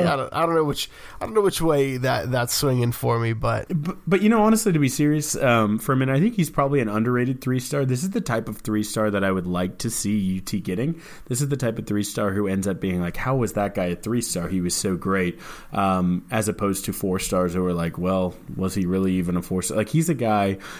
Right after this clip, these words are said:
Speaker 1: he reminds me of a Tom Herman at U of H three-star. These guys who maybe flew a little bit under the radar, maybe got a little bit underrated,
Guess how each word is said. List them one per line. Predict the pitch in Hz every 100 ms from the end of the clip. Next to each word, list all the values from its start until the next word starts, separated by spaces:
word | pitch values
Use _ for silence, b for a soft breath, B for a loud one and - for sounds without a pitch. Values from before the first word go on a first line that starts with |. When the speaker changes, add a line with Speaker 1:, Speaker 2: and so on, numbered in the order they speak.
| B
Speaker 1:
he | 123
reminds | 123 107 117 120
me | 107 107
of | 101
a |
Tom | 107 101 98
Herman | 104 98
at | 95
U | 98 95
of |
H | 95 95 -
three-star. | 87 95 - -
These | 104 104
guys | 107 98 95
who | 98 95 87 85 B B 107
maybe | 101 101
flew | 98 104
a |
little | 98 98 92
bit | 95
under | 92
the | 92
radar, | 90 87 85
maybe | 82 92 98
got | 98
a | 95
little | 95 90
bit | 92
underrated, | 92 92 90 87 87 85